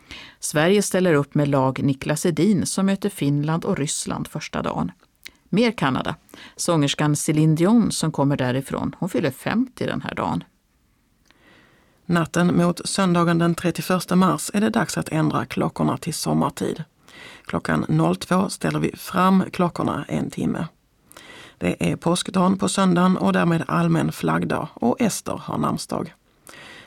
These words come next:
Speaker 2: Den här dagen startar herrallsvenskan i fotboll. Enda skånska lag i farten är Helsingborgs I F som spelar hemma mot Djurgården.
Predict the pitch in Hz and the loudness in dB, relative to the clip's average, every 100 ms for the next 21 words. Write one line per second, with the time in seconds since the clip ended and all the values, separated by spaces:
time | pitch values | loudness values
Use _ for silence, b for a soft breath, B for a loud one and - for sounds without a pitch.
0 | B 175 170 170 165 160 170 170 151 139 | B 0 2 2 0 0 -2 0 -2 0
1 | 165 190 165 - - 156 156 156 - 160 | 0 0 -2 -2 -4 -4 -4 -4 -4 -6
2 | - 160 208 - - - 175 _ - - | -2 0 0 -4 -8 -8 -10 _ -12 -4
3 | 160 151 143 - - 180 185 180 185 180 | -2 -2 -4 -4 0 0 0 0 2 2
4 | 180 202 180 180 196 202 208 190 220 247 | 0 0 0 0 0 2 0 0 0 2
5 | 240 165 139 - 170 165 - - 147 - | 4 4 0 0 2 2 -2 -4 -6 -4
6 | - - 139 147 160 127 - - - 156 | -4 -4 -2 0 0 -2 -4 -6 -6 -6
7 | - 82 165 | -6 -6 -10